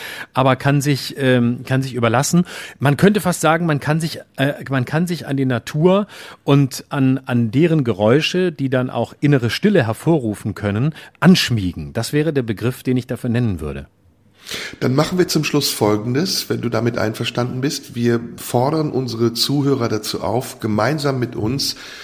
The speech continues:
Speaker 2: vier Minuten dreiunddreißig lang Stille zu hören von John Cage. Ist das eine Idee?
Speaker 1: So machen wir das.
Speaker 2: Du kennst das Werk bestimmt, oder?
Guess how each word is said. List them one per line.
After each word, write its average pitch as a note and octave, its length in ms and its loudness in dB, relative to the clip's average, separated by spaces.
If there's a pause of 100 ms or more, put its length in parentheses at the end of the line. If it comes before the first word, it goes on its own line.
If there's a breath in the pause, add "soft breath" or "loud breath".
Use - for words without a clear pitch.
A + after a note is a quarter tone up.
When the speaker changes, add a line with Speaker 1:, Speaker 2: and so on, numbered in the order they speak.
(160 loud breath)
Speaker 2:
vier D#3 280 -2
Minuten D3+ 520 0
dreiunddreißig B2 1300 -2
lang F#2 420 -2 (540 loud breath)
Stille C3+ 460 4
zu E2 200 -4
hören E2 320 -6
von G2+ 200 -2
John F#2+ 220 0
Cage. - 580 -10 (200)
Ist - 160 -6
das C3+ 160 -6
eine C3+ 80 -4
Idee? C#3 320 0 (1300 loud breath)
Speaker 1:
So - 160 -2
machen G2 180 4
wir E2+ 80 2
das. D2 240 -10 (800)
Speaker 2:
Du B2+ 80 -6
kennst D3+ 280 0
das - 180 -6
Werk D3 420 -4
bestimmt, - 360 -4
oder? E3 300 -4